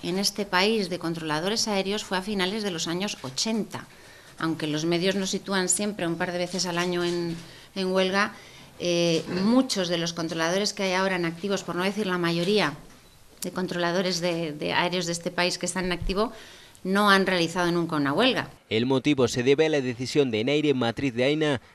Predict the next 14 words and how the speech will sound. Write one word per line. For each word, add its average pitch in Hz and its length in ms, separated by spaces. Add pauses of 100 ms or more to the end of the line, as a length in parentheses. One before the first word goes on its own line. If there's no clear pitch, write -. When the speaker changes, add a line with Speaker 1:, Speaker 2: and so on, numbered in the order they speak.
(100)
Speaker 2:
de 98 100
sancionar 127 540
a 147 40
sesenta 135 420
y 147 100
un 131 80
controladores 120 720
aéreos 135 400
del 113 160
Centro 131 320
de 104 100
Control 110 340
de 123 60
Barcelona 120 640